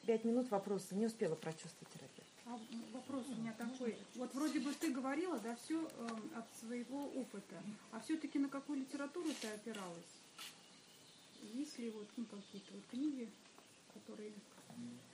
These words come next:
Speaker 2: помогли сформулировать себе вот то, что сегодня ты говорила?
Speaker 1: Фрейд.
Speaker 2: Кроме как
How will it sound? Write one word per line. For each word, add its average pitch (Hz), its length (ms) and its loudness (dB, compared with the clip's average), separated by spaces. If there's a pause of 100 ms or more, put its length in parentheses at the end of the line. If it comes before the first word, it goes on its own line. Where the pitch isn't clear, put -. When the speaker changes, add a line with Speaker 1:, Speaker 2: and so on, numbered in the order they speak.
(360)
Speaker 2:
помогли 240 360 4
сформулировать 226 680 0
себе 214 200 -2
вот 202 160 -4
то, 233 100 -4
что - 160 -10 (100)
сегодня 202 260 -4 (100)
ты 196 80 -8 (260)
говорила? 196 400 -6 (320)
Speaker 1:
Фрейд. 190 320 4 (180)
Speaker 2:
Кроме 214 320 -6
как 208 100 -10